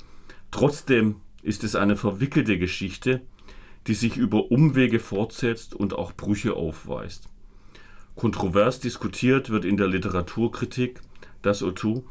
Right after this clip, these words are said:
auch Teile der N-S-Geschichte in diesem Kontext platziert. Die Genauigkeit ihrer Recherche und die erzählerisch-, erzählerische Umsetzung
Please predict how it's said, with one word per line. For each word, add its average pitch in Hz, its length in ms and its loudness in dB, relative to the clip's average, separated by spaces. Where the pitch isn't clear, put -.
auch - 200 -2
Teile 107 380 2
der 117 220 2
N-S-Geschichte 110 920 0
in 87 160 0
diesem 87 300 -2
Kontext 85 580 -2
platziert. - 640 -6
Die 113 80 4
Genauigkeit 120 760 4
ihrer 107 260 0
Recherche 107 720 0
und 101 240 2
die 113 80 0
erzählerisch-, 113 600 2
erzählerische 113 720 2
Umsetzung 131 880 0